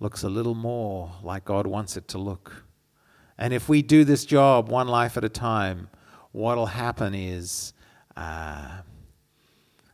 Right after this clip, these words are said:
all the indicators of social cohesion will go up, all the indicators of brokenness will go down. This world will become better,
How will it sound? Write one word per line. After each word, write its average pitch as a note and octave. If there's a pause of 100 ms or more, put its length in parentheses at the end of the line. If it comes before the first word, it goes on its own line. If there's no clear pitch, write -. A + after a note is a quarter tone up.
(260)
all B2
the A2
indicators A2
of F2
social G#2+
cohesion G2+
will G2
go F#2
up, F2+
all G2
the F#2+
indicators G2
of F#2
brokenness F#2+
will G2
go F2+
down. F#2+ (340)
This G#2+
world A#2
will G#2
become F#2+
better, A2